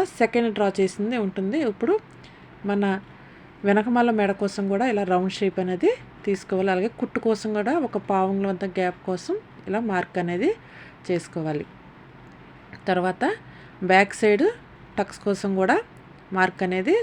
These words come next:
చేసుకోవాలి. చూసారు కదా, మనం మార్క్ చేస్తుంటే షేప్ ఎంత పర్ఫెక్ట్‌గా వచ్చిందో. ఇప్పుడు బ్యాక్ సైడ్ టక్స్ కోసం కూడా ఈ విధంగా మన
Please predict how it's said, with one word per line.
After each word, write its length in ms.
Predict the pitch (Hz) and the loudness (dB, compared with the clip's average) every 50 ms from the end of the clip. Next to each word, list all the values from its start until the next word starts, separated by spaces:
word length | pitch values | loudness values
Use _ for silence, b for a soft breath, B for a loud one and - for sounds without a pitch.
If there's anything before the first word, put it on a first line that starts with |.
| - - | 0 0
చేసుకోవాలి. 360 | 214 190 - - - 185 175 - | -2 -2 -2 -2 -2 -2 0 -2
చూసారు 240 | 202 196 - 214 208 208 | -4 -2 -2 0 0 2
కదా, 140 | 208 196 254 294 269 233 | 2 2 2 2 2 0
మనం 140 | 202 196 190 190 | 0 0 0 0
మార్క్ 180 | 185 185 185 - - 220 | -2 -2 -4 -4 -2 -2
చేస్తుంటే 360 | 214 208 - 214 208 202 226 214 - - | -2 -2 -4 -4 -2 0 0 -2 0 0
షేప్ 240 | 220 202 202 202 208 202 | 2 2 2 2 0 0
ఎంత 220 | 190 190 190 - 214 196 - | 0 -2 -2 -2 -4 -2 -2
పర్ఫెక్ట్‌గా 440 | 180 175 - - 185 - - 185 190 185 | -2 -4 -4 -8 -12 -10 -6 -4 -4 -4
వచ్చిందో. 340 | 180 - 180 180 190 277 403 427 B B B B B B B - 190 | -4 -6 -8 -6 -4 -4 -4 -6 B B B B B B B -8 -8
ఇప్పుడు 200 | 175 - 247 277 277 202 202 | -6 -2 0 0 0 2 2
బ్యాక్ 260 | 190 185 185 - - | 2 2 2 0 -2
సైడ్ 160 | - 196 185 - 190 | -2 -2 -2 -2 -4
టక్స్ 200 | 185 - - - - | -6 -6 -10 -8 -6
కోసం 200 | 185 180 - 185 185 180 | -6 -6 -4 -6 -6 -6
కూడా 120 | 180 202 240 240 - 196 | -4 -4 -4 -2 0 2
ఈ 40 | 190 185 180 180 | 2 4 4 2
విధంగా 380 | 170 170 175 175 175 208 285 359 B B B B B B B B - 196 | 2 0 -2 -2 -2 -4 -4 -6 B B B B B B B B -6 -2
మన 100 | 185 | -2